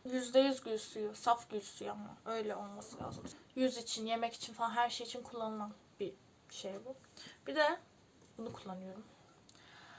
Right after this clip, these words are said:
Ee, bu kargoda kırılmıştı kapağı, bantladım o yüzden. Aloe vera jeli. <laughs> Bu aloe vera jeli de cildimin daha yumuşak,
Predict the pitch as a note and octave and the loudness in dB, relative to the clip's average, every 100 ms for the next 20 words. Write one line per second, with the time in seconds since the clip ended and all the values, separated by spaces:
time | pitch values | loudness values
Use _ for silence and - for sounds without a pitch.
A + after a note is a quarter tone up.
0 | - - - - - A#3+ A#3 A#3 A3+ A3+ | -20 -20 -20 -6 6 8 10 8 6 4
1 | A3+ A3+ - - - - A#3+ - - - | 4 0 -4 -20 -14 -2 -2 -2 -8 -20
2 | - - - - A3+ A3 A3 G#3+ G#3 - | -20 -20 -10 -2 0 0 -2 -4 -6 -6
3 | - A#3 G#3 G#3+ - - G#3+ - A3+ A3 | 0 2 2 -4 -8 -6 -6 -4 -2 -2
4 | G3 G3 G#3 G#3 G3+ G3 - B3+ C4+ - | -6 -6 -6 -4 -6 -8 -6 -8 -8 -20
5 | - - - - - - - - - - | -20 -20 -20 -20 -20 -20 -20 -20 -20 -6
6 | - A#3+ B3 B3 A3+ G3+ G3+ F3 G3 - | 4 6 8 6 2 -2 -6 -4 0 -2
7 | - - - - - - - C4 - C4+ | -2 -10 -16 -20 -20 -20 -8 0 4 4
8 | C#4+ C#4 D4 D4+ - A#3 A#3 C4+ G#3 A3 | 4 2 0 -4 -6 -6 -4 -4 -6 -6
9 | - - - - - - - - - - | -12 8 10 10 -2 -20 -20 -20 -6 2
10 | - - - - C#4 D4 D4+ D4+ D#4 C#4 | 2 2 -6 -6 -6 -4 -6 -6 -6 0
11 | B3 C4 D4 C#4+ C4+ A#3+ - G#3+ A3 - | 0 0 -2 -4 -6 -6 -4 -4 -6 -10
12 | - - | -12 -14